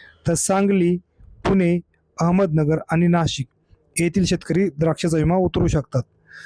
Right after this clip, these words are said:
संत्रा तीस जून दोन हजार पंचवीस अंतिम तारीख आहे, त्याचा पाच हजार विमा हप्ता आहे आणि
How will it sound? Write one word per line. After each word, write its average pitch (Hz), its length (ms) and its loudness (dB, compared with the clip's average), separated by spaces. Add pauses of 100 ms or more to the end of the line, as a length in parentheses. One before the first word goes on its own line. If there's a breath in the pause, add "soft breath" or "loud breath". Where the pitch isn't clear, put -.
(160 loud breath)
संत्रा 190 460 -2 (800)
तीस 214 220 0
जून 180 340 2
दोन 160 260 0
हजार 156 200 0
पंचवीस 170 500 0 (100)
अंतिम 170 340 0
तारीख 147 200 0
आहे, 196 100 0 (640 loud breath)
त्याचा 175 220 0
पाच 180 320 -2
हजार 165 160 2
विमा 170 180 2
हप्ता 165 260 -2
आहे 180 100 0 (460 loud breath)
आणि 170 140 2